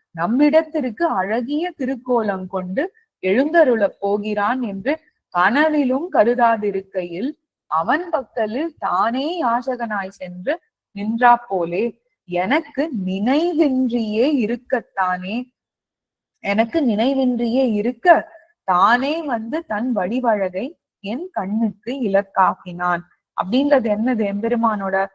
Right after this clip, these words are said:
நம்ம நினைக்கலன்னா கூட, முன்னாடி என்ன பார்த்தோம்? எண்ணிலும் வரும்னு பார்த்தோம் இல்லையா? என் நினைவு எண்-, எண்ணினா கூட எம்பெருமான்னு பேர் சொல்லாம ஒண்ணு ரெண்டு மூணுன்னு எதேச்சியா இருபத்தாறுன்னு எண்ணினா கூட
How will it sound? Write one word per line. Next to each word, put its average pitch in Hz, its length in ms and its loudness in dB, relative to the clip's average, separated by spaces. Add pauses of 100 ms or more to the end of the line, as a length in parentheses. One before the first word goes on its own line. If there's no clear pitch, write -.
(260)
நம்ம 202 260 -4
நினைக்கலன்னா 247 960 2
கூட, 226 160 -2
முன்னாடி 233 420 2
என்ன 277 220 0
பார்த்தோம்? 240 360 0 (240)
எண்ணிலும் 285 720 0
வரும்னு 262 360 4
பார்த்தோம் 214 360 2
இல்லையா? 208 280 -4
என் 208 100 -4
நினைவு 208 300 -6
எண்-, - 500 -12
எண்ணினா 269 420 2
கூட 254 360 0 (280)
எம்பெருமான்னு 240 520 2
பேர் 269 360 4
சொல்லாம 247 540 0
ஒண்ணு 240 160 0
ரெண்டு 247 500 -2
மூணுன்னு 311 260 -2 (480)
எதேச்சியா 226 880 4
இருபத்தாறுன்னு 269 760 -2
எண்ணினா 226 320 -4
கூட 214 400 -2